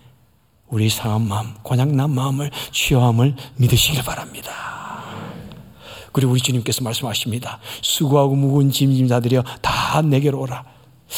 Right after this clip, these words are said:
우리 주님께서 우리를 보실 때 어떻게 보셨다고요?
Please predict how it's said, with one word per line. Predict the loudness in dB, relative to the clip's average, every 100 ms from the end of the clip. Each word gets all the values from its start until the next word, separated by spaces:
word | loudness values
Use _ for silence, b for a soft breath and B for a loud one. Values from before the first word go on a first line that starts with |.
| B B
우리 | 4
주님께서 | 6 6 6 4
우리를 | 4 4
보실 | 4 2 2
때 | 4 4 2 0
어떻게 | 0 2
보셨다고요? | 2 0 -2 2 2 2